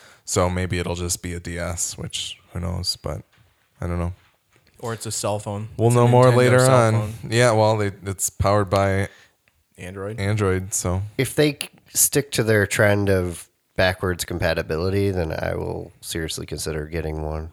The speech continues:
Speaker 3: But otherwise, I don't think I want one.
Speaker 1: It'll be interesting to see what they do.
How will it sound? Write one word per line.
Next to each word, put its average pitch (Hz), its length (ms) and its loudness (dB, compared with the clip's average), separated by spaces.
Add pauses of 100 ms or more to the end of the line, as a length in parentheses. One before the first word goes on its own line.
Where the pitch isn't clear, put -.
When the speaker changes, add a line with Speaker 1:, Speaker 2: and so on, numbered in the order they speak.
(100)
Speaker 3:
But 82 140 -6
otherwise, 82 580 0
I 80 100 -2
don't 80 240 -6
think 80 160 -8
I 76 100 -4
want 80 280 -4
one. 80 260 -6 (180)
Speaker 1:
It'll 156 200 4
be 143 140 4
interesting 117 420 2
to 98 80 -2
see 95 180 0
what 90 120 -2
they 87 120 -4
do. 85 220 -6